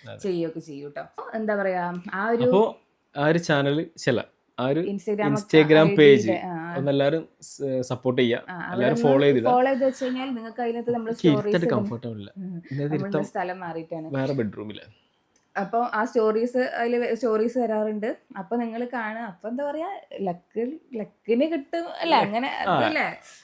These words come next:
Speaker 2: ആർക്കാ
Speaker 1: അതൊക്കെ
Speaker 2: കിട്ടുക എന്നുള്ളത് നമുക്ക്,
Speaker 1: ഭാഗ്യപരീക്ഷണമാണല്ലോ.
Speaker 2: നമുക്ക് പറയാൻ പറ്റില്ലല്ലോ.
Speaker 1: അതെ. നമുക്ക് ഒരാൾക്ക് മാത്രമായിട്ട്
Speaker 2: അതെ, അതെ.
Speaker 1: പാർഷ്വാലിറ്റി കാണിക്കാൻ പറ്റില്ല.
Speaker 2: അതും പറ്റില്ലല്ലോ.
Speaker 1: അപ്പൊ
Speaker 2: പിന്നെ
Speaker 1: അതില് ഗീവ് അവേസ് വരും.
Speaker 2: ഉം.
Speaker 1: ഗീവ് എന്ന് പറഞ്ഞു കഴിഞ്ഞാല്, ഏഹ്, ഇതുപോലത്തെ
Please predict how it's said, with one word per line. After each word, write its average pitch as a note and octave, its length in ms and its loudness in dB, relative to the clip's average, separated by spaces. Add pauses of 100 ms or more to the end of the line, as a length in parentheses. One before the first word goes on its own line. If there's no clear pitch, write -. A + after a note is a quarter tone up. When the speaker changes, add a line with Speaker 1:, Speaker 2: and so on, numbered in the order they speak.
Speaker 2:
ആർക്കാ G#3 220 0
Speaker 1:
അതൊക്കെ A#3 260 -2
Speaker 2:
കിട്ടുക D#4 100 0
എന്നുള്ളത് C3+ 220 0
നമുക്ക്, G3+ 100 2
Speaker 1:
ഭാഗ്യപരീക്ഷണമാണല്ലോ. D#3 800 2
Speaker 2:
നമുക്ക് A3+ 180 -6
പറയാൻ F#3+ 340 -4
പറ്റില്ലല്ലോ. D#3 540 -6
Speaker 1:
അതെ. - 200 -14
നമുക്ക് C#3 200 0
ഒരാൾക്ക് E3 320 4
മാത്രമായിട്ട് D#3 460 0 (300)
Speaker 2:
അതെ, F#3 260 -4
അതെ. D3+ 220 -10 (220)
Speaker 1:
പാർഷ്വാലിറ്റി D3+ 500 2
കാണിക്കാൻ C#3+ 240 2
പറ്റില്ല. G#2+ 220 -4
Speaker 2:
അതും G#3+ 160 -4
പറ്റില്ലല്ലോ. D#3 600 -8 (200)
Speaker 1:
അപ്പൊ G#3+ 220 6
Speaker 2:
പിന്നെ - 160 8
Speaker 1:
അതില് F3 480 8
ഗീവ് F3 180 8
അവേസ് F3+ 300 10
വരും. E3 240 6 (160)
Speaker 2:
ഉം. E3+ 220 -16 (220)
Speaker 1:
ഗീവ് D#3 240 6
എന്ന് F3 120 8
പറഞ്ഞു F#3 200 6
കഴിഞ്ഞാല്, F3 280 4
ഏഹ്, B2+ 1000 -4
ഇതുപോലത്തെ D3 440 2